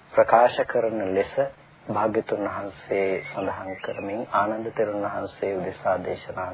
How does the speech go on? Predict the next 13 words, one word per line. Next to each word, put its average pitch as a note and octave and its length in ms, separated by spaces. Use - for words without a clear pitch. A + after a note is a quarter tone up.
කළ A#2 260
සූත්‍ර A2+ 400
දේශනාවක් G2+ 680
තමයි F#2+ 380
ගිරිමානන්ද G2 680
සූත්‍රය - 540
කියලා - 240
කියන්නේ. - 380
ඒ B2+ 80
වගේම D#3 440
ඒ B2 200
ගිරිමානන්ද A#2+ 720
සූත්‍රය - 640